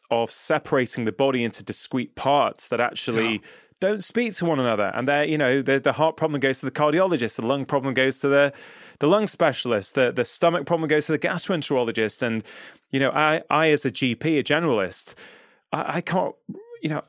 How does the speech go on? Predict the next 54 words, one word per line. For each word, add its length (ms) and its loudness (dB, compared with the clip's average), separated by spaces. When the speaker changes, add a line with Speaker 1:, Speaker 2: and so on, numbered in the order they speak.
Speaker 1:
I, 220 -4
I've 80 -6
got 140 -2
so 260 -2
many 280 0
cases 460 -2
I 120 0
can 160 -6
think 280 -2
of 200 0
where 340 2
the 80 -4
patient 440 -2
would 120 -2
be 140 2
referred 380 2
to 100 -4
one 180 0
of 60 0
them 100 0
and 60 -4
say, 100 -2
"No, 160 0
no, 140 2
this 120 -2
is 120 -4
not 120 -4
your 120 -2
heart. 380 0
Go 120 -4
back 180 -4
to 40 -8
your 60 -4
G 180 -2
P." 380 -2
You 140 -4
refer 260 0
to 160 -4
another 460 2
<laughs> 100 -20
specialist, 800 -2
and 320 -2
th-, 180 -2
this 140 -2
whole 140 0
cycle 420 2
goes 220 2
on. 80 0
Everyone's 320 0
telling 240 -2
you 100 2
what 260 0
it's 220 -4
not, 680 0